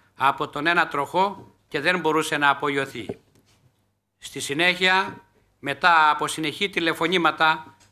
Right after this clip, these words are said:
του διοικητή της μοίρας καταδρομών στο Αρχηγείο Ενόπλων Δυνάμεων και την αδράνεια των χειριστών της Ολυμπιακής Αεροπορίας, η αποστολή ματαιώθηκε. Μια αποστολή που, αν είχε γίνει, ίσως σήμερα τα πράγματα να ήταν πολύ διαφορετικά,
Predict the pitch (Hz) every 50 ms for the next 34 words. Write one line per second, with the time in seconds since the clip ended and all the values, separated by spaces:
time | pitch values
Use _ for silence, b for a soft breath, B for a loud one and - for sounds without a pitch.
0 | _ _ 139 143 131 139 143 - - 151 151 - 196 175 - 156 131 139 170 185
1 | 175 170 160 - - 156 151 - 156 147 147 151 156 170 180 180 175 165 143 -
2 | - b b b b b b - - 151 143 123 131 151 160 185 175 160 175 180
3 | 175 175 170 165 160 160 170 190 196 180 165 156 151 151 156 156 - _ _ _
4 | _ _ _ _ _ - 151 151 156 147 147 143 143 156 180 190 190 185 175 160
5 | 151 - 156 147 - - 151 143 - - 175 175 170 170 - - 160 147 139 139
6 | 147 143 143 - 185 170 - 151 143 147 143 143 156 170 180 185 180 175 - -
7 | _ _ _ _ _ _ _ _ _ - 143 156 156 151 - 151 143 - 151 151
8 | 170 175 151 151 143 139 123 156 156 151 131 - - - - _ - - _ _
9 | - _ _ _ _ _ _ _ _ _ _ - 123 147 165 170 175 175 170 170
10 | 160 160 - 175 190 202 175 127 107 - - _ _ _ _ _ _ _ _ _
11 | _ _ _ _ _ 135 151 156 160 160 165 165 165 175 165 147 151 190 196 175
12 | 160 143 160 170 160 160 147 - - 185 170 160 151 156 147 143 139 139 151 139
13 | - 160 160 160 160 156 151 143 - 151 143 147 160 156 156 156 143 135 131 135
14 | 147 151 160 156 143 143 135 123 143 139 135 - 131 - - 160 165 170 170 -